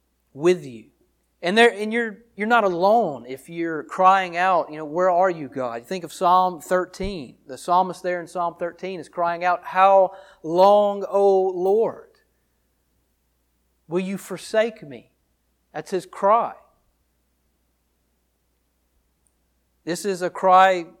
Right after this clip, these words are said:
you know, throughout history for the people of God. God feeling distant and making that cry known to him,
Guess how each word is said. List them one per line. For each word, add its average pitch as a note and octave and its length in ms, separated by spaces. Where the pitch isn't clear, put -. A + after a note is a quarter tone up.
you D3+ 80
know, D3 80
throughout G3 380
history G#3 500
for C3 160
the A#2 80
people C3+ 340
of A#2 140
God. A#2+ 400
God F#3+ 320
feeling F#3 420
distant G3+ 800
and B2 320
making F#3 400
that E3+ 160
cry D#3+ 340
known D#3+ 460
to C3+ 140
him, A#2 260